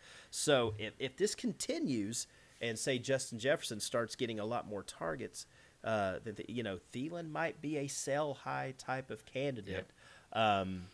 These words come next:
Speaker 1: you know, when he starts kind of fading out a little bit, ju-, you know, uh, jump off that ship before it's too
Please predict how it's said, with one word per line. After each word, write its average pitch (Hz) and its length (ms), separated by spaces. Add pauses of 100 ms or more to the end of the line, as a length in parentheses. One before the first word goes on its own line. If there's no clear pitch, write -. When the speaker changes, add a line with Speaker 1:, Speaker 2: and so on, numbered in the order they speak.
(160)
Speaker 1:
you 110 140
know, 98 120
when 98 200
he 113 120
starts 117 480
kind 110 280
of 98 160
fading 107 640
out 113 220
a 98 40
little 90 220
bit, 85 260
ju-, 113 260
you 110 160
know, 101 180 (440)
uh, 78 180
jump 127 280
off 135 160
that 117 160
ship - 300
before 104 260
it's - 140
too 107 260